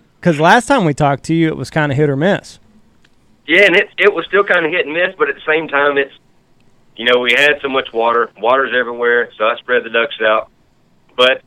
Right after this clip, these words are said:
Speaker 2: a lot of the same counts, they, you know, they kill 'em all year round.
Speaker 1: Now, uh, Lauren, did you get out and shoot any more ducks before the season closed, or were you too busy?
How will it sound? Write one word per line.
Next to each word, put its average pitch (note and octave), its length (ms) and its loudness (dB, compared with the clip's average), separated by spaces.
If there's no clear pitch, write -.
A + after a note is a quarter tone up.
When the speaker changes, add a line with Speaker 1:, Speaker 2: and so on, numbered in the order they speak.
Speaker 2:
a G#2+ 60 -6
lot B2 180 0
of A#2+ 60 -8
the A#2+ 140 -6
same B2 220 -4
counts, B2+ 420 -2
they, A#2 180 2
you B2 440 -6
know, G2+ 240 -4
they B2+ 140 2
kill B2+ 200 2
'em A#2 100 0
all A2+ 140 2
year G#2 240 -4
round. F2 300 -6
Speaker 1:
Now, D3+ 340 0
uh, C#3+ 480 0
Lauren, D#3 320 0
did C#3+ 180 -2
you D#3+ 100 0
get D#3+ 160 0
out D#3 200 2
and D3+ 80 -6
shoot D3+ 180 0
any D3 160 2
more C#3+ 180 0
ducks D3 240 -4
before D3+ 300 -4
the B2+ 60 -2
season D3 280 -2
closed, G3+ 300 -2
or D3 40 0
were C3 80 -4
you C#3 120 -4
too C#3 160 -6
busy? G2+ 340 -8